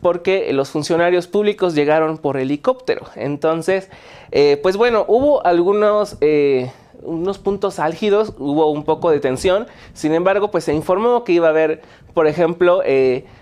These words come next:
programas de mejoramiento a la vivienda, ah, se van a, eh, et-, otorgar algunos créditos para, eh, empresas, eh, del desarrollo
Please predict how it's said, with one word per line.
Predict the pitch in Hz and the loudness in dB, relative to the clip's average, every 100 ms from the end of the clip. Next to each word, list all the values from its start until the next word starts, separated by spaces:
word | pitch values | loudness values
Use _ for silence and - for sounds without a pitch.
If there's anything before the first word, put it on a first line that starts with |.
| _ | _
programas | 170 165 170 175 | 2 2 2 0
de | 165 | 0
mejoramiento | 139 147 139 151 156 | 0 0 0 0 0
a | |
la | 156 | 2
vivienda, | 165 202 208 202 196 - | 2 2 2 0 0 -2
ah, | 135 127 - | -2 -2 -4
se | - | -2
van | 135 139 | 0 2
a, | 151 147 - | 2 2 0
eh, | 131 127 123 123 - 127 | 0 0 0 -2 -2 -4
et-, | - | -2
otorgar | 139 139 139 147 151 | -4 0 2 2 2
algunos | 143 147 147 147 | 2 -2 -4 -2
créditos | 180 196 190 156 147 | -2 0 0 -2 -2
para, | - 123 110 - | 0 0 0 -2
eh, | 120 123 120 120 117 | -2 -2 -2 -4 -6
empresas, | 120 131 160 170 156 139 - - | -6 -4 -2 0 0 -2 -4 -10
eh, | 127 123 120 | -6 -4 -4
del | 127 | -4
desarrollo | 131 170 220 214 214 | -4 -2 2 2 2